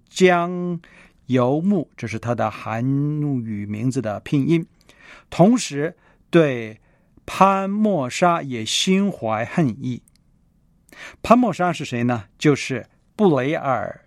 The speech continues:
宣教士的朝鲜名字。然后他又说，呃，布雷尔宣教士说：“我平生中再没有比这更令我讶异的事了。眼前这个人是我协会里的一份子，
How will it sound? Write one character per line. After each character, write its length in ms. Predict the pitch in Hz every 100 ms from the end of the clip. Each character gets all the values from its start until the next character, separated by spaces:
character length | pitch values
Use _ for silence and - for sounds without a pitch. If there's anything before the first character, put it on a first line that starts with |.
| -
宣 200 | - 147
教 160 | 127
士 220 | 113 127 107
的 180 | 104
朝 320 | - - 113 160
鲜 220 | 127 107
名 240 | 107 107
字。 200 | 117 135 _ _ _ _ _ _ _ _
然 120 | - 135
后 80 |
他 80 | 143
又 100 | 151
说， 300 | 131 139 127 _ _ _ _ _
呃， 380 | - 58 57 57
布 140 | - 185
雷 180 | 165 151
尔 380 | 117 - - -
宣 180 | - 156
教 120 | 127
士 120 | 123
说 300 | 117 135 127 - - -
：“我 140 | - 143
平 260 | - 185
生 240 | 220 220 202
中 220 | 214 208
再 240 | - 240
没 160 | 160 151
有 120 | 165
比 220 | 123 131
这 240 | 117 165 131
更 320 | - 202 170
令 200 | 185 147 120
我 300 | 104 104 -
讶 280 | 175 151 120
异 220 | 147 127
的 160 | 113 110
事 280 | - 131
了。 200 | 104 95 _ _ _ _ _ -
眼 240 | 156 147
前 180 | 143 185
这 140 | 220 190
个 100 | 147
人 220 | 131 147
是 160 | -
我 160 | 143 120
协 240 | - 139
会 160 | 151 180
里 100 | 120
的 140 | 117
一 120 | 147 160
份 280 | - 156
子， 260 | 120 113